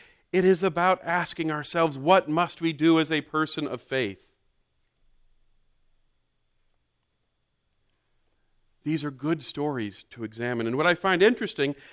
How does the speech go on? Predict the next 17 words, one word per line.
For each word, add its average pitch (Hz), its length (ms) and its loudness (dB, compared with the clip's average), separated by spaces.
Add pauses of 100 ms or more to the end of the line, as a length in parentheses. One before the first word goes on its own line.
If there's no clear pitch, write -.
(160)
about 180 360 2
these 170 180 -2
two 170 220 -4
different 143 320 -6
stories, 98 580 -6 (2250)
story 202 400 6
one 170 320 4
from 139 220 -6
Samuel 147 640 -2 (720)
is 180 140 0
story, 208 560 4
is, 175 160 -4
is 180 180 -4
a 175 80 -10
story 196 320 0
about 185 220 0
Samuel 175 560 0